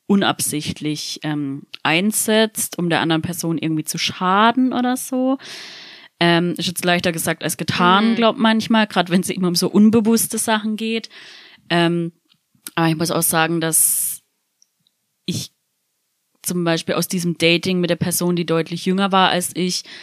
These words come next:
Speaker 1: ähm, auch jetzt gesagt hätte, okay, ich war mir da eigentlich permanent drüber bewusst, ähm, dass ich da in einer Position bin, dass ich einfach älter bin und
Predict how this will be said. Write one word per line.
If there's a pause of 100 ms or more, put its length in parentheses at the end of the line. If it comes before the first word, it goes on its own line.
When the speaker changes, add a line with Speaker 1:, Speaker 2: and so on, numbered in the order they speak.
(440)
Speaker 1:
ähm, (480)
auch
jetzt
gesagt
hätte,
okay,
ich
war
mir
da
eigentlich (540)
permanent
drüber
bewusst, (560)
ähm, (340)
dass
ich
da
in
einer
Position
bin,
dass
ich
einfach (280)
älter
bin (600)
und